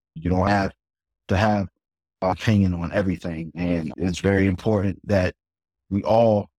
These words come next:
take a look at ourselves when we're doing stuff like this. You're free to say whatever you want, but your freedom of speech doesn't negate consequences behind your freedom of speech. You're free to say whatever you want.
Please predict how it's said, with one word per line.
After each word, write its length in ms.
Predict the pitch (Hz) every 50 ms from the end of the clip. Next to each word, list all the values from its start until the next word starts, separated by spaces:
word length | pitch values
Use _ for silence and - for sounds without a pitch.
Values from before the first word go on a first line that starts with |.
| _ _ _ _ _
take 240 | - 120 107 87 -
a 40 | 92
look 320 | 92 92 98 95 - -
at 240 | 95 90 85 71 - _ _ _ -
ourselves 580 | 95 95 87 - - - 101 92 92 92 85 -
when 200 | - 92 90 90
we're 140 | 87 90 90
doing 400 | 85 82 92 90 90 90 87 85
stuff 300 | - - - 92 85 -
like 200 | 87 85 82 -
this. 280 | - 80 80 - - - -
You're 180 | - 95 90 85
free 280 | - - 123 123 127 113
to 100 | 104 98
say 300 | - - 123 117 107 98
whatever 340 | 87 85 87 98 107 113
you 140 | 120 120 120
want, 340 | 123 123 123 117 95 76 - _ _ _ _ _ -
but 240 | 92 92 90 85 - - - - -
your 140 | 98 98 90
freedom 580 | - - 117 110 117 113 110 104 104 101 104 101
of 140 | 95 90
speech 640 | - - - - 120 113 110 92 - - - - - -
doesn't 360 | - 98 101 92 104 101 95
negate 500 | 92 92 90 85 90 107 104 101 92 - _ _ _ _ _ _ _ _ _
consequences 840 | - - 117 107 98 - 107 101 - 101 92 87 - - 90 87 85
behind 560 | 82 87 82 - - 101 101 104 101 98 92
your 100 | 87 85
freedom 380 | - - - 92 92 87 87 82
of 60 | 82 -
speech. 420 | - - 90 90 80 - - - - _ _
You're 240 | - 90 87 90 87
free 240 | - - 131 135 123
to 80 | 104
say 240 | 107 - 123 135 139
whatever 300 | 107 92 90 85 80 82
you 100 | 85 85
want. 340 | 80 82 85 87 87 80